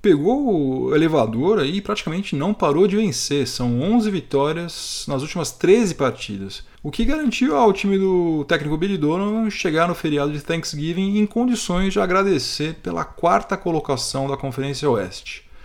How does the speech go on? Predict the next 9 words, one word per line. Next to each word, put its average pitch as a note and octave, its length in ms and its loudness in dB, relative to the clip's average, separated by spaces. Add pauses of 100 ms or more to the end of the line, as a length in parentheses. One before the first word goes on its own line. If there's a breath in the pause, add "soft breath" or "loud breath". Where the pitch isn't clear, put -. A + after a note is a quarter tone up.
(380 loud breath)
Por - 140 -2
trás A3+ 340 4
dessa D#3 300 0
evolução C3 480 2
do C3 100 -2
Thunder D#3 460 0
estão G#3+ 260 -4
pelo A3 220 -2
menos F#3+ 480 -4